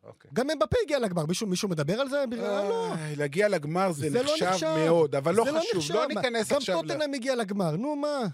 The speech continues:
Speaker 1: בסדר.
Speaker 2: זה לא נחשב.
Speaker 1: בסדר.
Speaker 2: את-, זוכרים אך ורק את המנצחים הגדולים.
Speaker 1: בסדר.
Speaker 2: סאלח לא היה הופך להיות סאלח אם לא היה מביא את הגביע
Speaker 1: אני
Speaker 2: ב-
Speaker 1: לא אומר, ברור שלנצח זה לא כמו להגיע לגמר.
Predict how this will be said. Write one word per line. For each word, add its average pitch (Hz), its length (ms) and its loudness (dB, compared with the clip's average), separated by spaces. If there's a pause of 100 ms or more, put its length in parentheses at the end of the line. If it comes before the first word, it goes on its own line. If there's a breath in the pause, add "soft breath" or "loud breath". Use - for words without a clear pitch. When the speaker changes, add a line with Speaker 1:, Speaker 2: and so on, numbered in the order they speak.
(120)
Speaker 1:
בסדר. 101 460 -14
Speaker 2:
זה 139 140 -6
לא 480 100 0 (120)
נחשב. 370 480 -2 (260)
Speaker 1:
בסדר. 87 280 -16
Speaker 2:
את-, - 160 -10
זוכרים 160 640 -4 (100)
אך 247 300 -6
ורק 175 320 -2
את 190 140 -4
המנצחים 156 600 -4
הגדולים. 135 520 -2
Speaker 1:
בסדר. 92 420 -12 (420 soft breath)
Speaker 2:
סאלח 214 500 -4
לא 202 80 0
היה 202 140 0
הופך 190 320 -4
להיות 185 180 0
סאלח 196 280 -2 (160)
אם 151 100 0
לא 180 80 2
היה 180 160 2
מביא 160 280 -2
את - 80 -6
הגביע 139 360 0
Speaker 1:
אני 135 260 -2
Speaker 2:
ב- 135 60 0
Speaker 1:
לא 196 220 6
אומר, 233 460 2
ברור 156 320 2
שלנצח 208 640 -2
זה 147 120 -2
לא 170 80 0
כמו 160 240 -2
להגיע 143 320 0
לגמר. 110 320 -4